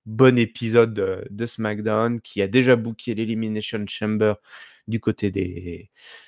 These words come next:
de ces messieurs. Donc, euh, bon, on est plutôt bien parti. Voilà, il y a des zones d'ombre, des zones grises parfois. On va voir la semaine prochaine ce qui va se passer. Catch Up,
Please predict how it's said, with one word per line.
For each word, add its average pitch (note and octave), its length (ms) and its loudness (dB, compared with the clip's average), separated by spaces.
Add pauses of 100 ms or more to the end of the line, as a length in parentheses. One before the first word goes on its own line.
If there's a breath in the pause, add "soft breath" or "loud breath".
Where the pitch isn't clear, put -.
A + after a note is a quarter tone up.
(160 loud breath)
de - 80 0
ces B2+ 180 2
messieurs. A#2+ 720 6
Donc, G#2 320 -2
euh, F2+ 200 2
bon, D#2+ 220 -8
on G2 100 2
est A2+ 80 4
plutôt C#3+ 420 6
bien C3+ 160 6
parti. D3+ 640 0
Voilà, A#2+ 240 6
il G2 80 -2
y A2 40 6
a B2 60 6
des D#3 140 4
zones C3+ 260 4
d'ombre, C#3 460 4
des C3+ 120 4
zones B2 440 0
grises A#2 340 -2
parfois. A#2 800 -2 (480)
On G2+ 120 -10
va G#2 120 2
voir A#2+ 420 2
la A#2 60 -16
semaine G#2+ 240 -8
prochaine - 400 -18
ce - 80 -20
qui - 140 -20
va - 280 -2
se - 200 -10
passer. C#3 880 0 (100)
Catch - 300 -4
Up, A#2 160 2